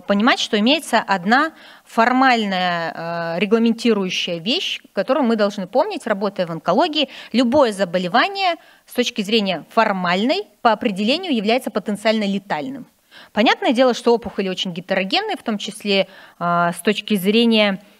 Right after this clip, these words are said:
э, скорости и необратимости наступления смерти.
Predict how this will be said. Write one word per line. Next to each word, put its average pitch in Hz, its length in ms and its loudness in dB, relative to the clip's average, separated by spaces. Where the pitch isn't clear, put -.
э, 175 340 -4
скорости 311 680 0
и 226 540 2
необратимости 214 920 0
наступления 202 580 0
смерти. - 640 -4